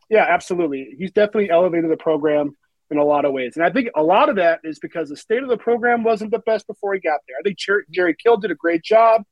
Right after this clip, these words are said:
Um, but again, Minnesota let him put as many acronyms as he wanted on the walls, as many ors on the walls. And so I think P-,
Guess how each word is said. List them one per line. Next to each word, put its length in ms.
Um, 480
but 120
again, 260
Minnesota 480
let 280
him 440
put 200
as 140
many 400
acronyms 600
as 80
he 120
wanted 400
on 160
the 80
walls, 680
as 140
many 240
ors 760
on 140
the 80
walls. 500
And 200
so 420
I 120
think 260
P-, 360